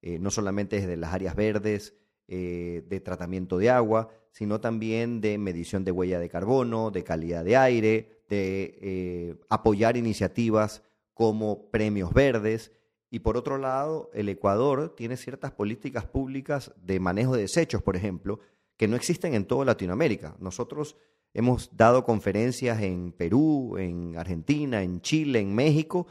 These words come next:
sobre políticas de economía circular que aquí en Ecuador están funcionando y todas realmente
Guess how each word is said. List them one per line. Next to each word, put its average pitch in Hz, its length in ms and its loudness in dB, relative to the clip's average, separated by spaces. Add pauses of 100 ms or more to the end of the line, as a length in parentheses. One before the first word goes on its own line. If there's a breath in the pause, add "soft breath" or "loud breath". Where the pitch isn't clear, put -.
(320 soft breath)
sobre 123 360 2
políticas 123 580 0
de 104 80 0
economía 92 380 0
circular 123 840 -2
que - 80 -2
aquí 101 200 -4
en 120 80 -2
Ecuador 117 280 0
están 120 240 -4
funcionando 117 840 -2
y 117 100 -6
todas 170 680 0
realmente 139 760 0